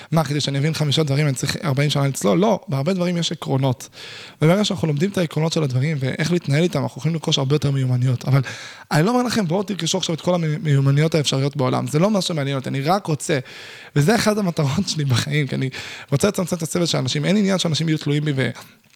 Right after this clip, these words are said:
כל הזמן יצטרכו, אה, להגיע אליי, להתייעץ איתי, לדבר איתי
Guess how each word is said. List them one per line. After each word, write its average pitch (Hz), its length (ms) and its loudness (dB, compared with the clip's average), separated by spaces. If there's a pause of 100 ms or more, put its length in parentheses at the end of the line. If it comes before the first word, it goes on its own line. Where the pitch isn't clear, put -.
(340)
כל 156 80 2
הזמן 147 180 0
יצטרכו, 147 400 -2
אה, 131 100 2
להגיע 131 280 2
אליי, 135 140 0
להתייעץ 139 320 -2
איתי, - 140 -6
לדבר 139 220 -2
איתי 143 160 -2